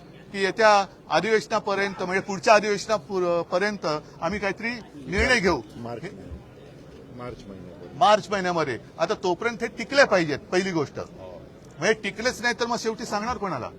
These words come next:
Speaker 1: तर हा एक विषय आहे. आणि दुसरा आता आरक्षणाचा विषय. आम्ही पाठिंबा दिलेलाच आहे. सभागृहात चर्चा करण्यापेक्षा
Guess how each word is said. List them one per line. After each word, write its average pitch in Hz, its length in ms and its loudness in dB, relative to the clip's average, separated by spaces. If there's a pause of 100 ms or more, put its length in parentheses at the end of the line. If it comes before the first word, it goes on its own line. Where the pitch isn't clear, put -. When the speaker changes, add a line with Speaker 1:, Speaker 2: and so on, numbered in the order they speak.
(760)
Speaker 1:
तर 226 100 0
हा 208 320 0
एक 269 120 0 (420)
विषय 208 260 -2
आहे. 190 260 4 (220)
आणि 202 200 -2
दुसरा 190 360 -2
आता 226 400 6 (560)
आरक्षणाचा 208 600 4
विषय. 143 320 -4 (600)
आम्ही 220 460 0
पाठिंबा 208 520 -2
दिलेलाच 208 420 2
आहे. 208 240 2 (1400)
सभागृहात 214 460 8 (140)
चर्चा 180 300 2
करण्यापेक्षा 196 720 2